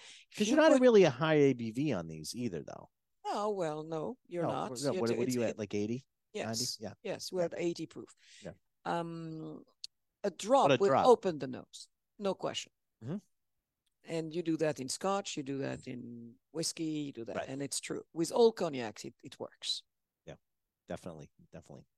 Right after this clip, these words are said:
Speaker 2: That,
Speaker 1: Okay.
Speaker 2: that's really, really beautiful. That is, uh, that is, you know, that's the delicate flavor of
Speaker 1: Yes.
Speaker 2: this. It's really, really,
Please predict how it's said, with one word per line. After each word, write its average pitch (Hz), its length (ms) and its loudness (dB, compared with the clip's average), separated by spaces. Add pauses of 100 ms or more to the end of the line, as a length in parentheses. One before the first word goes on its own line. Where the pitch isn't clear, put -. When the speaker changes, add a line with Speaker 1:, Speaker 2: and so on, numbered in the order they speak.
(100)
Speaker 2:
That, 110 160 0
Speaker 1:
Okay. 170 100 -8
Speaker 2:
that's 110 260 2
really, 92 520 -2
really 82 300 -4
beautiful. 73 460 -14 (1000)
That 123 240 2
is, 120 260 -2
uh, 104 180 0 (120)
that 104 220 2
is, 101 260 -2 (420)
you 98 80 -10
know, 82 220 -8 (1300)
that's 113 240 0
the 101 120 -4 (640)
delicate 113 560 2
flavor 95 680 -2 (120)
of 78 280 -8
Speaker 1:
Yes. - 220 -12
Speaker 2:
this. - 360 -8 (140)
It's 95 240 -10
really, 110 240 2
really, 78 240 -6